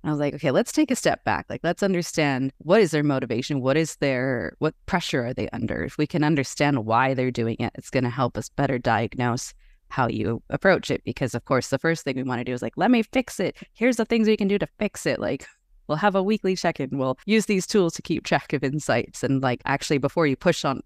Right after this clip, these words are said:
any of that on anyone, you need to understand their motivation. And I think that kind of, like, taking a step back, assessing the situation, and under-, like, being curious, why is this person working that way? And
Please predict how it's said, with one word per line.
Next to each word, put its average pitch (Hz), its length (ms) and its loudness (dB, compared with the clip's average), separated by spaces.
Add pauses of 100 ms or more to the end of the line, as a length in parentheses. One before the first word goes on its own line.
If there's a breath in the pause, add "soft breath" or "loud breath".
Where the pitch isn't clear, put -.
any 180 200 4
of 127 100 2
that 113 140 -2
on 120 100 -2
anyone, 123 320 -4
you 135 100 0
need 151 160 0
to - 80 -4
understand 120 480 -2
their 117 80 -2
motivation. 120 840 -4
And 139 120 2
I 127 100 2
think 131 280 0
that - 240 2
kind 139 260 2
of, 110 200 -4 (260)
like, 98 260 -4
taking 147 400 4
a 131 40 -2
step - 280 0 (100)
back, 135 240 -2
assessing 143 460 -2
the 127 80 0
situation, 131 640 -2
and 120 120 0
under-, 151 220 2 (200)
like, 151 200 -4
being 165 180 6
curious, - 680 -2 (120)
why 135 260 4
is 131 180 0
this - 160 -10
person 139 380 -2
working 123 340 -4
that 110 180 -2
way? 113 260 -2
And 120 160 -6